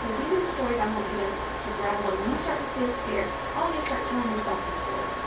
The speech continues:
You have to start giving them active learning,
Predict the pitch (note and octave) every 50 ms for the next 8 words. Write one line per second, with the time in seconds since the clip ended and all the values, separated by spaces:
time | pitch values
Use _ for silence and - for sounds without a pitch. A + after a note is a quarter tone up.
0 | - - - - - - - - - - - - - - - - - - - -
1 | B3 C#4+ D4+ D#4 D#4+ D#4 D4+ D4+ - C#4+ B3+ A#3 B3+ B3 A#3+ A#3 G#3+ - - -
2 | - - A#3 A#3+ A#3+ B3 B3 - - - - G3 F3+ - F#3 F#3+ - - - -
3 | - - - - - - - - - - - - - - - - - A#3+ A#3 A3+
4 | A3+ A#3 A3+ A3 G#3+ G#3+ -